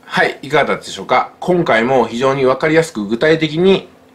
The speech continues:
形を作った後、この百十円の三三五終わったらセールですよって、ここまではっきり言う相場解説の人もいないと思いますよ。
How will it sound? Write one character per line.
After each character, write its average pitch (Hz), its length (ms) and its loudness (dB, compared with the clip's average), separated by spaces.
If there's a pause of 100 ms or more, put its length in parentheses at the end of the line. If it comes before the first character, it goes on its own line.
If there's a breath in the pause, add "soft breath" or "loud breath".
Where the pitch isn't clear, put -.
(320)
形 - 440 0
を 156 120 4
作 - 260 -4
っ - 20 -20
た 95 280 -6
後、 123 500 2 (200)
こ 170 120 2
の 196 200 4
百 160 300 -4
十 175 180 4
円 127 80 2
の 95 80 -2
三 135 300 -2
三 135 180 -2
五 98 140 0
終 92 40 4
わ 101 140 0
っ - 20 -18
た 110 80 0
ら 90 80 -2
セ - 140 0
ー 165 60 4
ル 123 80 0
で 98 100 2
す - 100 -2
よ 139 60 2
っ 143 60 -4
て、 - 80 -12
こ 135 160 0
こ 175 80 2
ま 240 100 4
で 160 60 0
は 123 140 -2
っ 120 100 -10
き 127 100 -12
り 104 160 -4
言 107 220 0
う 85 40 -6
相 113 200 -2
場 110 100 2
解 127 160 0
説 190 180 -10
の 175 80 -8
人 170 140 -14
も - 80 -6
い - 60 -6
な 175 100 0
い 196 60 -4
と 196 60 -2
思 190 100 0
い - 20 0
ま 170 60 -2
す 160 100 -10
よ。 - 140 -12